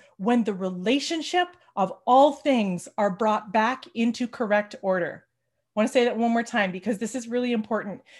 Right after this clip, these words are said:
To the people that heard it, relation or righteousness and justice happens when the relationship of all things is brought back into correct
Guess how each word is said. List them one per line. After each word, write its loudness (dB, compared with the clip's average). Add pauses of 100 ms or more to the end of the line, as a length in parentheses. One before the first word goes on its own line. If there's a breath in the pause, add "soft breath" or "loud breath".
(100)
To 0
the 2
people -2
that 4
heard 0
it, -6 (360 soft breath)
relation 0
or -2 (1080)
righteousness 0 (200)
and 2
justice -2 (840)
happens 0 (140)
when 4
the 4
relationship 0 (200)
of 4
all 6
things 0 (180 soft breath)
is 0
brought 0
back 2
into -2
correct -2